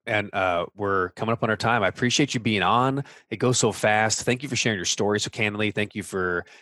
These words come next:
sharing some, uh, insight into how you build community. You do it so well. Um, and just, man, thank you for your friendship. And I'm looking forward to continuing and getting you on some of the other shows. And,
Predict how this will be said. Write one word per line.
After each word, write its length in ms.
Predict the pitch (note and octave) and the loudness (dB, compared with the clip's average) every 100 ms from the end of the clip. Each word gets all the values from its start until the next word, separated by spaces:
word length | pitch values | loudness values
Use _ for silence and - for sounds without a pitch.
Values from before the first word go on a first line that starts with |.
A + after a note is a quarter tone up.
| - | -4
sharing 260 | - G2+ | 0 0
some, 280 | - F#2+ F#2 | 0 -4 -4
uh, 140 | E2+ F2 | -2 -2
insight 320 | A#2 A#2 A2+ | -2 2 2
into 160 | G#2 F#2 | 2 0
how 100 | G2+ | 0
you 140 | G2+ | -2
build 220 | F2 F#2+ - | -2 -4 -4
community. 420 | F#2+ F#2 F#2+ F#2+ | -8 -6 -4 -4
You 160 | F#2+ | -2
do 140 | G2+ F#2+ | -2 -2
it 60 | |
so 200 | - A2+ | 0 2
well. 400 | G#2+ E2+ D#2+ E2 - - _ | 2 2 2 0 -6 -20 _
Um, 420 | - E2 D#2+ D#2 - | -4 -4 -4 -6 -8
and 140 | F#2+ | -6
just, 180 | G2+ - | -4 -2
man, 140 | A#2 | -2
thank 180 | A2+ A2+ | -2 -4
you 60 | C3 | -4
for 100 | C3+ | -4
your 100 | F#2+ | -2
friendship. 500 | - A2+ B2 D3 D3+ | 0 -2 2 2 2
And 80 | G#2 | -2
I'm 100 | F#2+ | -4
looking 220 | G#2 A2 | -6 -8
forward 380 | G2 G#2+ G#2+ G2 | -4 -2 -2 -2
to 240 | G#2 G2+ | -4 -4
continuing 640 | - G2 - A#2 B2 C3 A2 | -6 -6 -2 0 0 0 0
and 80 | |
getting 180 | G2+ G#2 | -4 -4
you 80 | G#2+ | -2
on 80 | G2+ | -2
some 140 | - | -2
of 40 | G#2 | 0
the 60 | |
other 140 | G#2 F#2+ | 0 2
shows. 440 | - G#2 A#2+ C3+ | 2 4 4 2
And, 200 | G2 F2+ | -2 -6